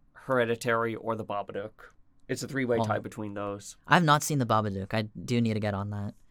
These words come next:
Speaker 1: Uh, you do need to get on that. A
Speaker 2: Could
Speaker 1: lot of people shit
Speaker 2: Where's
Speaker 1: on
Speaker 2: that
Speaker 1: that
Speaker 2: movie
Speaker 1: film.
Speaker 2: from? Where was that movie
Speaker 1: It's from
Speaker 2: made?
Speaker 1: Australia.
Speaker 2: Oh, okay.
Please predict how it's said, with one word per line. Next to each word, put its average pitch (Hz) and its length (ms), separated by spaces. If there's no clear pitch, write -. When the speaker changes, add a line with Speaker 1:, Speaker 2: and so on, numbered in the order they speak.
Speaker 1:
Uh, 120 140
you 123 140
do 127 180
need 120 180
to - 60
get 113 140
on 104 160
that. 101 240
A 147 60
Speaker 2:
Could - 80
Speaker 1:
lot 139 160
of 233 60
people 262 340
shit - 500
Speaker 2:
Where's 226 200
Speaker 1:
on 285 60
Speaker 2:
that 277 60
Speaker 1:
that 240 60
Speaker 2:
movie 220 240
Speaker 1:
film. - 80
Speaker 2:
from? 160 400
Where 131 160
was 143 80
that 143 80
movie 143 100
Speaker 1:
It's 156 60
from 165 120
Speaker 2:
made? 156 40
Speaker 1:
Australia. 131 500
Speaker 2:
Oh, 143 520
okay. 110 320